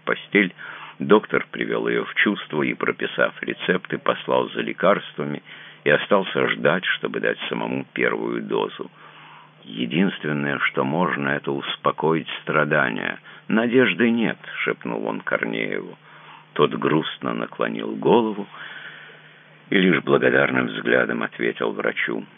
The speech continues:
Больная узнала Ивана Павловича и протянула к нему свою руку. Корнеев подал ей свою,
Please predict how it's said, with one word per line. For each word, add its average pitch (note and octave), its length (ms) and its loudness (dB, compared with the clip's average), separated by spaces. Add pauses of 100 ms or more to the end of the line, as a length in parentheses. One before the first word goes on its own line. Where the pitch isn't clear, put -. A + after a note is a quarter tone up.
Больная F#2+ 600 8
узнала F2+ 640 6
Ивана E2 320 2
Павловича D#2 560 2
и D2+ 40 6
протянула E2 640 2
к - 100 -12
нему D2+ 220 -2
свою D2 340 2
руку. C#2 420 0 (500)
Корнеев F2+ 640 4
подал C#2 320 2
ей C2 220 -2 (100)
свою, C2 440 0